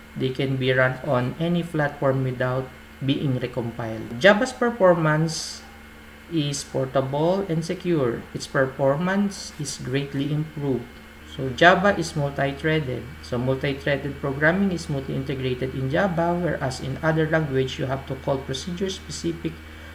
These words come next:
to, to the operating system to enable multi-threading. So these are the characteristics of the Java.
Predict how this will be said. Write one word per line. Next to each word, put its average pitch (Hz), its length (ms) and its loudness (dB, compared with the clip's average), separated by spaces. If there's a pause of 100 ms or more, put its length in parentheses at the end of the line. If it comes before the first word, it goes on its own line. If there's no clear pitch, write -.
(180)
to, - 360 -4
to 135 100 4
the 135 120 2
operating 143 640 0
system 170 480 0
to - 100 -4
enable 131 640 0 (160)
multi-threading. 123 1040 -4
So 135 160 -4
these 175 160 2
are 196 100 8
the 196 120 2
characteristics 139 1000 -2
of 117 240 0 (640)
the 131 100 -2
Java. 123 460 -2